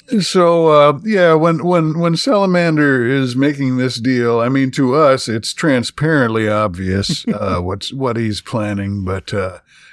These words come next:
Speaker 1: you know, to Swan, he, he's like, "Well, fair is fair, you know, I don't want to alarm people unnecessarily,"
Speaker 2: Right.
Speaker 1: and so forth.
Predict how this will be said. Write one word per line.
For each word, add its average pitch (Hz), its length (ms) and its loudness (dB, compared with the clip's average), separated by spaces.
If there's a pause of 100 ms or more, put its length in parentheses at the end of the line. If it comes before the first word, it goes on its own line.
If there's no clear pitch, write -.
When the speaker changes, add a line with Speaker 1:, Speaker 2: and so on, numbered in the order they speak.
Speaker 1:
you 104 100 -4
know, 98 120 -2
to 92 120 -4
Swan, 131 680 0
he, 117 280 -4
he's 117 300 -6
like, 104 220 -4
"Well, 180 140 -2
fair 127 320 -2
is 101 100 -8
fair, 82 460 -8
you 87 120 -6
know, 87 160 -6
I 87 120 -6
don't 101 200 -4
want 104 200 0
to 101 120 -4
alarm 95 380 -4
people 92 420 -4
unnecessarily," 85 960 -4
Speaker 2:
Right. 80 80 -10
Speaker 1:
and 71 160 -12
so 80 160 -16
forth. 82 240 -12